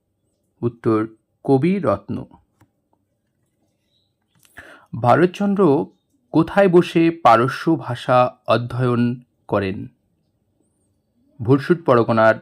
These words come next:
পেড়ো বসন্তপুর গ্রামে, মঙ্গলঘাট পরগনার নওয়াপাড়া গ্রামে, মোলাজোর গ্রামে আর দেবানন্দপুর গ্রামে? উত্তর কিন্তু দেবানন্দপুর গ্রাম,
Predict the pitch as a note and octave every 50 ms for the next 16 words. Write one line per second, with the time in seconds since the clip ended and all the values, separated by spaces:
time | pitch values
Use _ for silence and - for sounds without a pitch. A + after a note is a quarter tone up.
0 | - _ - A#2+ A#2 A#2+ A#2+ A#2+ B2 - A2+ - G#2 - - - A#2 A#2 C3+ C3+
1 | D3+ D#3 D3+ - F3 D#3 D#3 D#3+ A3 - _ _ _ - B2 A2+ G#2+ G#2+ A2 A#2
2 | B2 C3 - C3 B2+ A#2+ B2 - C3 A2+ A2 G#2 G#2+ G#2+ G#2 G#2+ G#2 G#2 - -
3 | - _ _ _ _ _ _ _ _ - B2 A#2+ A#2+ A#2 A#2+ B2+ C3 - B2+ A#2+
4 | A#2 A#2 A#2+ C3+ D3+ D3+ D#3+ D#3+ F3+ F3+ - _ _ _ _ _ - A#2 A#2+ A#2
5 | A#2 A#2 A#2 - A2+ A2 A2 - D3+ D#3 F3 G3 A#3 - - G2+ G2+ G#2 G2+ -
6 | - - A#2 A2+ G2+ C3+ C#3+ D#3 D#3+ D#3+ D#3 D3 C3+ B2+ - - C3 D3 C#3 -
7 | G#2 G2 - D2+ - _ _ _ _ _ _ _ _ _ _ _ _ _ _ _
8 | _ _ _ _ _ _ _ _ _ _ _ _ _ _ _ _ _ _ _ _
9 | _ _ _ _ _ _ _ _ _ _ _ _ _ _ _ _ _ _ _ _
10 | - - - C#3 - G3+ G3 G#3 G#3 G3+ G#3+ G#3+ A3 F#3 - - A#2 G#2+ A2+ G#2+
11 | A2 A2+ A#2+ B2 C3+ C#3 D3 C#3+ - E3 E3+ D3 C#3+ E3 G3 C#4+